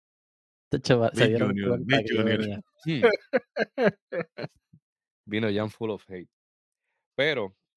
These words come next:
Speaker 3: esto comienza con los highlights de cómo comenzó el, el programa de la semana pasada.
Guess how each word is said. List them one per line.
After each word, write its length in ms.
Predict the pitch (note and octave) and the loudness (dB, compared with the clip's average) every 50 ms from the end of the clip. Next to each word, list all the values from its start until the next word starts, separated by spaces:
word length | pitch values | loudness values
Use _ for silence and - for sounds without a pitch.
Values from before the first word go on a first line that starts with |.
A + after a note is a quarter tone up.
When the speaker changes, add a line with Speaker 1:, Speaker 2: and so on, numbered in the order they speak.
| _ _ | _ _
Speaker 3:
esto 200 | D3 - - F#3+ | -8 -6 -2 0
comienza 400 | F#3+ F#3+ F#3 F#3+ F#3+ F3+ - F3 | 0 0 2 0 0 -2 -2 -2
con 160 | D#3 D3 C3 A#2+ | -2 -2 -2 -2
los 120 | G#2 - - | -2 -2 -2
highlights 680 | B2+ D3 D#3 C3+ A#2+ G#2+ G#2 A2 - - - - _ _ _ _ _ _ _ _ _ _ _ _ _ _ _ _ _ _ _ _ _ _ | 0 0 0 0 -2 -4 -6 -8 -10 -14 -20 -20 _ _ _ _ _ _ _ _ _ _ _ _ _ _ _ _ _ _ _ _ _ _
de 180 | G#2 G2+ G#2 F#2+ | -10 -8 -6 -4
cómo 180 | G2+ G#2+ C3+ | -4 -2 -2
comenzó 360 | D#3 D3+ D3 C#3 B2 - D#3+ | -2 -2 -2 -2 -2 -2 -4
el, 120 | F3+ E3+ - _ _ | -4 -4 -8 _ _
el 180 | - B2+ A2+ - | -8 -8 -8 -6
programa 380 | - A2+ A2+ C3 F3+ G#3+ A3 | -6 -4 -4 -4 -4 -2 -2
de 80 | F#3 C#3+ | -2 -2
la 80 | A#2+ - | -4 -4
semana 280 | - A2 A2 A2 A2 | -6 -6 -4 -2 -2
pasada. 420 | A2 G#2 - G#2+ F#2+ F2+ F2 F2 | -2 -4 -4 -4 -4 -4 -6 -8